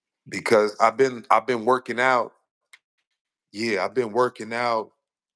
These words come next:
um, during the entire Ramadan. Um, yesterday and the day before was my first two days working out after I broke my fast, like, in the nighttime. But other than that, we in, like, the,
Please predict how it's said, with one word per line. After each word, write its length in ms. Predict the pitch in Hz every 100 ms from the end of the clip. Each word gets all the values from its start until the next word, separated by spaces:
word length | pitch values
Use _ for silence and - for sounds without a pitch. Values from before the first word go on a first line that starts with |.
| _ _ -
um, 580 | 92 87 85 85 82 82 _ _ _ _ _ _ _ _ _ - _ 90
during 220 | 110 110
the 60 |
entire 420 | 95 - 107 104 92
Ramadan. 680 | 101 101 92 92 92 87 - _ - _ _ _ -
Um, 500 | 92 82 80 - - _ _ _ _
yesterday 600 | - 110 143 - 147 143 135
and 80 |
the 60 | 107
day 140 | 117
before 680 | 113 104 - 131 120 104 95 _ _ _ _ _ _ -
was 160 | 87
my 160 | 104 95
first 240 | 120 113 -
two 120 | 117
days 480 | 107 107 104 92 -
working 380 | 104 110 107 104
out 240 | 101 98 98
after 320 | 104 - 113
I 160 | 110
broke 300 | 107 110 113
my 120 | 113 110
fast, 640 | 131 127 131 131 - _ _
like, 300 | 92 90 90 _ _ _
in 140 | 95
the 80 | 90
nighttime. 640 | 92 - - 120 117 117 117 _ _ _ _ _ -
But 120 | 110
other 180 | 110 101
than 140 | 98
that, 220 | 110 104
we 140 | 95 113
in, 100 | 101
like, 240 | 101 92
the, 260 | - 87 87